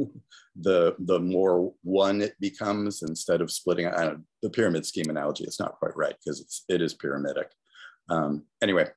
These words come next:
just wanted to throw out that thought and, and urge people to, to, uh, I don't know who here is on TikTok, but it's a really interesting pulse and really dynamic,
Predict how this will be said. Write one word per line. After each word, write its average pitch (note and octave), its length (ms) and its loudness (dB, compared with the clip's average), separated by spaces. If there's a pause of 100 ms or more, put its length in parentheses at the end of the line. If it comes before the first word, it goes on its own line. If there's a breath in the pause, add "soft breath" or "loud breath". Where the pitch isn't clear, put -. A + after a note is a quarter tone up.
(100)
just - 140 -12
wanted D#2+ 200 -2
to D2 60 -8
throw E2 220 4
out D2+ 140 0
that E2+ 160 -2
thought D2+ 340 2
and, E2 320 0
and B2 200 2
urge C3+ 240 2
people A2+ 300 0
to, F#2+ 400 2 (580 soft breath)
to, G2 340 0
uh, E2+ 360 2 (380)
I G#2 100 4
don't G#2+ 120 0
know G#2 120 2
who G2+ 180 -4
here F#2+ 200 -2
is F2+ 160 -2
on E2 160 -4
TikTok, G2 580 0 (200)
but E2 280 4 (200)
it's - 720 -4 (400)
a F#2+ 60 -4
really F#2 360 4
interesting E2 920 -2 (160)
pulse F2+ 580 0
and D#2+ 160 -4
really E2 260 0
dynamic, D#2+ 600 -2